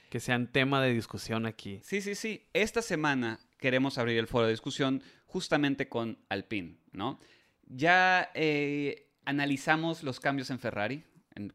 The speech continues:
Speaker 2: para los motores Ferrari
Speaker 1: De las
Speaker 2: en general,
Speaker 1: unidades de poder.
Speaker 2: de las unidades de poder Ferrari y de Mercedes, ¿no? Entonces estamos viendo que vienen muy competitivos esos motores.
Speaker 1: En papel todos han, han arrojado datos importantes.
Speaker 2: Exactamente.
Speaker 1: Honda también ha dicho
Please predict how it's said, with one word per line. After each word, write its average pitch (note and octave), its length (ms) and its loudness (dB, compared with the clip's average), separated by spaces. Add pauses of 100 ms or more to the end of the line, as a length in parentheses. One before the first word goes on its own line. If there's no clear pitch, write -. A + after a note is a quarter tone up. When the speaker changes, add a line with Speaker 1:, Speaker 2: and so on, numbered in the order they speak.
Speaker 2:
para G2+ 160 -6
los A2 120 -4
motores C3 400 -2
Ferrari G#2 240 -2
Speaker 1:
De G#2 60 -2
las G2+ 60 -6
Speaker 2:
en C3 60 -6
general, A#2+ 160 -2
Speaker 1:
unidades D3 140 0
de D3 80 -8
poder. A2 220 -6
Speaker 2:
de - 40 -4
las G#2 100 -8
unidades A2 280 -2
de A2 60 -6
poder F#2+ 200 -4
Ferrari G2 480 -6 (640)
y D#3+ 720 0
de A2 300 0
Mercedes, G#2+ 800 -2 (300)
¿no? A#2 380 -8
Entonces A2 380 -6
estamos D3 280 2
viendo E3 200 -2
que C#3 80 -2
vienen C3 320 0
muy E3+ 200 0
competitivos C3+ 1040 -4 (340)
esos G2 300 -8
motores. B2 520 2
Speaker 1:
En B2 180 -4
papel D#3 440 0
todos C#3 560 0
han, A#2+ 320 -4
han B2+ 140 -4
arrojado B2+ 400 0
datos B2+ 400 -2
importantes. C3 760 -2
Speaker 2:
Exactamente. G2 880 -4
Speaker 1:
Honda C3 460 0
también A#2 340 0
ha B2 80 0
dicho B2 380 0